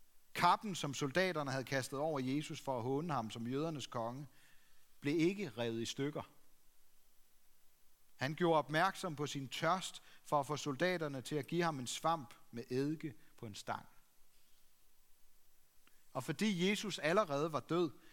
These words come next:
mens han hang på korset, blev hans knogler ikke knust, som de blev det på de to andre korsfæstede. Mon hans mor har lagt mærke til det? Jeg tror det ikke.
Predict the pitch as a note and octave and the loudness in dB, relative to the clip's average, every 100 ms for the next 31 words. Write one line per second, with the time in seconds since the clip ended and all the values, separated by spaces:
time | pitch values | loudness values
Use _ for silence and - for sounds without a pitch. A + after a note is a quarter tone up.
0 | - D3+ E3+ - C#3 C3+ D#3+ C3+ - B2+ | -8 -2 0 0 -2 0 -2 -4 -4 0
1 | D3 D#3+ D#3 - B2+ B2+ - C#3 C#3 F#3 | 0 -2 -6 -2 -2 -4 -4 0 0 0
2 | D#3+ C3+ - F3+ G3 D3 - - - - | -4 -6 -8 -6 -4 -6 -12 -12 -18 -20
3 | - - - - - - C#3 B2 B2 D#3+ | -20 -20 -20 -20 -10 -4 -4 -4 0 4
4 | D#3 C3+ - A#2+ A2+ C#3+ B2+ A2+ A#2+ B2 | 4 2 -4 -8 -4 -4 -2 -2 -4 -8
5 | - G#2 A#2 - E2+ - - - - - | -6 -6 -6 -10 -12 -14 -18 -20 -20 -20
6 | - - - - - - - - - - | -20 -20 -20 -20 -20 -20 -20 -20 -20 -20
7 | - - - - - - - B2+ C3+ B2 | -20 -20 -20 -20 -20 -20 -6 -4 -2 -2
8 | B2+ A#2+ - C3 C#3 F#3 E3+ - - - | -4 -4 -6 -4 -2 -4 -6 -14 -20 -20
9 | - - - - - - B2 A2+ G#2 A#2 | -20 -20 -20 -20 -20 -4 -2 0 -2 -2
10 | A2 A#2+ - A2 G#2 G#2+ - - - - | -2 -2 -6 -8 -8 -10 -14 -20 -20 -20
11 | - - - - - - - - - - | -20 -20 -20 -20 -20 -20 -20 -20 -20 -20
12 | - - - - - - - - - - | -20 -20 -20 -20 -20 -20 -20 -20 -20 -20
13 | - - - - - - F2+ - A#2 F2 | -20 -20 -20 -20 -18 -12 -6 0 0 -2
14 | F2+ | -8